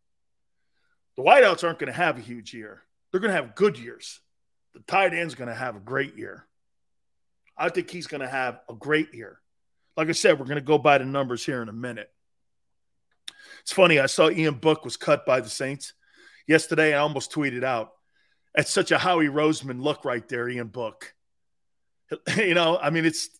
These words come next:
I, I, and I thought he, and sure enough, he ends up signing him. I, I don't mind Ian Book. I'm okay with that. I think that, that kid, I think he's okay.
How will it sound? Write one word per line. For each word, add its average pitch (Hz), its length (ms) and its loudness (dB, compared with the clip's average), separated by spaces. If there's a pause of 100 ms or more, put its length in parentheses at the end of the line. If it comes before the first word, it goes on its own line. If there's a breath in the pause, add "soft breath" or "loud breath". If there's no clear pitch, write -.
(160)
I, 170 140 2
I, 190 200 2
and 180 220 2
I 196 140 4
thought 214 380 6
he, 185 200 -8
and 147 140 -8
sure 190 240 0
enough, 160 260 -2
he 135 160 -4
ends 143 220 -4
up 123 240 -6
signing 127 420 -6
him. 104 280 -14 (760)
I, 262 140 4
I 277 120 4
don't 262 140 6
mind 226 220 0
Ian 143 160 -4
Book. 117 260 -10
I'm 131 140 -2
okay 196 280 -2
with 175 180 -8
that. 117 280 -10
I 139 80 -6
think 170 280 -10
that, 160 200 -4
that 160 200 -6
kid, 170 360 -4 (720)
I 196 60 -6
think 247 140 -6
he's 202 120 -6
okay. 202 500 -2